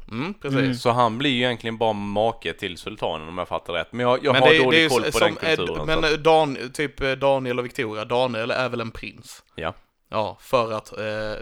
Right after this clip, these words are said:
Speaker 1: nu i och för sig är Victoria kronprinsessa.
Speaker 3: Mm.
Speaker 1: Ehm, men han var ingen, han var en commoner från början.
Speaker 3: Ja.
Speaker 1: Och
Speaker 2: Men han
Speaker 1: det,
Speaker 2: bli-,
Speaker 1: han
Speaker 2: han
Speaker 1: ko-,
Speaker 2: blir ju kung.
Speaker 1: han blir väl inte kung?
Speaker 2: Jo.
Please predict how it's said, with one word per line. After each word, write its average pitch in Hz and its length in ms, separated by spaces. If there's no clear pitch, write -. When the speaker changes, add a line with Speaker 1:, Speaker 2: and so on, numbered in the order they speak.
Speaker 1:
nu 113 200
i - 20
och 110 40
för 110 60
sig 110 140
är 110 40
Victoria 110 340
kronprinsessa. - 880
Speaker 3:
Mm. 85 220
Speaker 1:
Ehm, 101 640
men 120 180
han 123 200
var 113 160
ingen, 123 300
han 120 180
var 120 80
en 113 60
commoner 113 400
från 117 160
början. 113 380
Speaker 3:
Ja. 95 120
Speaker 1:
Och 110 400
Speaker 2:
Men - 160
han 156 160
Speaker 1:
det, 147 40
Speaker 2:
bli-, 147 120
Speaker 1:
han 139 100
Speaker 2:
han 135 120
Speaker 1:
ko-, - 60
Speaker 2:
blir 139 100
ju 156 60
kung. 113 480
Speaker 1:
han 120 220
blir 143 140
väl 135 140
inte 139 280
kung? 98 300
Speaker 2:
Jo. 123 320